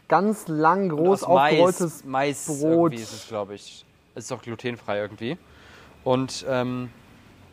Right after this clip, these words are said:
Speaker 2: ja, das gibt es dann mit, wie gesagt, Eiern und dann noch dazu, das ist so ein indisches Frühstück, dazu richtig geil mit so einer geil, so geilen Soßen, so,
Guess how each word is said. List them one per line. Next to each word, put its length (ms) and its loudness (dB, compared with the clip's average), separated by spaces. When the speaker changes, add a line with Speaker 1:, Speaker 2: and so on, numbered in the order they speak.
Speaker 2:
ja, 420 2
das 200 -4
gibt 200 -6
es 120 -10
dann 460 -4
mit, 360 -8
wie 80 -12
gesagt, 300 -4
Eiern 480 0
und 380 -6
dann 120 -2
noch 140 -4
dazu, 260 -12
das 140 -10
ist 100 -16
so 60 -8
ein 60 -12
indisches 400 -6
Frühstück, 460 -6
dazu 440 -6
richtig 460 -8
geil 520 0
mit 400 -6
so 220 -10
einer 140 -2
geil, 260 2
so 160 -8
geilen 280 2
Soßen, 500 -8
so, 220 -18